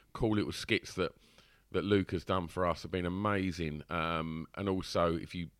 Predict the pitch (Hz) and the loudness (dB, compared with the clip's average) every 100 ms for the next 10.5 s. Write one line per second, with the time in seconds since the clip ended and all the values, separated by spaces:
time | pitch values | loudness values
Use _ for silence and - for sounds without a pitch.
0 | - 92 - - 92 87 87 85 76 80 | -4 -2 0 -2 -2 0 2 2 0 -10
1 | - - 80 - 92 110 95 - 87 - | -8 -4 -4 -4 -4 -4 -4 -4 -6 0
2 | 120 131 127 - - - - _ 101 82 | 4 4 2 -8 -14 -20 -20 _ -6 -2
3 | 101 104 104 104 107 104 - 107 110 120 | -2 2 2 2 2 0 0 0 0 -2
4 | 120 92 92 90 87 - 95 98 90 - | -4 -2 0 2 0 -2 -2 0 0 0
5 | 92 85 - - - - - _ - - | 0 0 -4 -20 -20 -20 -20 _ -2 4
6 | 113 101 101 120 120 131 135 104 101 98 | 6 4 4 6 6 4 -2 -4 -4 -4
7 | - 101 - 101 110 104 117 107 117 117 | -2 0 0 -4 -4 -4 -2 2 4 2
8 | - 95 87 110 120 - - - 117 - | 4 2 4 6 4 6 4 4 0 -2
9 | - 117 117 139 139 - - 101 101 101 | -4 0 0 0 -4 -8 -6 -4 -2 -4
10 | 104 - 139 - | -4 0 0 -2